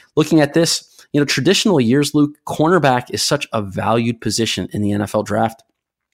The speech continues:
We usually see several of them come off the board in the first round.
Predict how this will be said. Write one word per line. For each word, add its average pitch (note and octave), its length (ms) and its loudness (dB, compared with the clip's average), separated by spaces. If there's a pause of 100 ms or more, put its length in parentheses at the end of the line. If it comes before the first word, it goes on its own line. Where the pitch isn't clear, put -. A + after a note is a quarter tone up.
(300)
We B2+ 100 2
usually A#2+ 220 2
see A2 140 -2
several A#2 400 2
of G2+ 60 -2
them G2+ 120 -2
come A2 180 -2
off G#2 120 -6
the G2+ 80 -6
board G#2 160 -4
in - 20 -4
the G2+ 60 -6
first - 240 -4
round. G#2+ 280 0